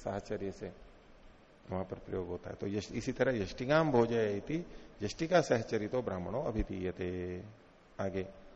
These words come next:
स्थानात्, स्थान के कारण से। तो मंचः क्रोशन्ति इति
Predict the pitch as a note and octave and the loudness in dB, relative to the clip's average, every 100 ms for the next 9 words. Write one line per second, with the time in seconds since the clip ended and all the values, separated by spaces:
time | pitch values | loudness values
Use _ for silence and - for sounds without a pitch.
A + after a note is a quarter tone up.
0 | - - - - A2+ G2+ F#2 - - - | -18 -14 -10 0 2 2 -2 -6 -12 -12
1 | - - A#2+ A#2 A2 G2 F2+ F2+ F2 - | -10 -2 -2 0 -2 0 -2 -2 -8 -14
2 | - - - - - - - - - - | -16 -20 -20 -20 -20 -20 -20 -20 -20 -20
3 | - - G2 A#2 D#3+ D3+ D#3 D3+ C3+ C#3+ | -18 -6 0 2 2 0 0 2 2 2
4 | C3 C3 G#2+ A2 F2+ | 0 -2 -2 -4 -10